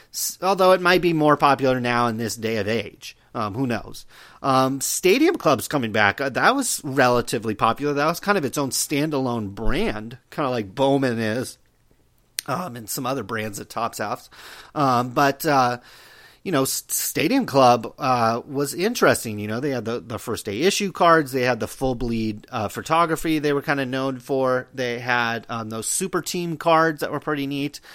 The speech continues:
Um, so we'll see if they bring back some of that, um, some of the stuff from there. And Topps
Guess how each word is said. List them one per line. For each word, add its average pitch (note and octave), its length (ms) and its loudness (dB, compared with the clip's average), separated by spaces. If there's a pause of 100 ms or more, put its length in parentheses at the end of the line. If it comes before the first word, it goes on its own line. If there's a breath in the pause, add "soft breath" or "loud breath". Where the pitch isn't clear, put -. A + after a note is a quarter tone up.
(180 loud breath)
Um, D3+ 120 -2
so G#3 160 -2
we'll A3 140 4
see G#3+ 220 0
if B2 100 -4
they C3 140 -2
bring C3+ 280 -4
back - 260 0
some C3 220 -4
of C3 100 -4
that, G#2+ 440 -4
um, G2+ 480 -8
some C3+ 160 -6
of B2 60 -6
the A2 80 -4
stuff A#2+ 220 -6
from A2 100 -10
there. G#2+ 180 -8 (300 loud breath)
And D3+ 200 -2
Topps - 640 2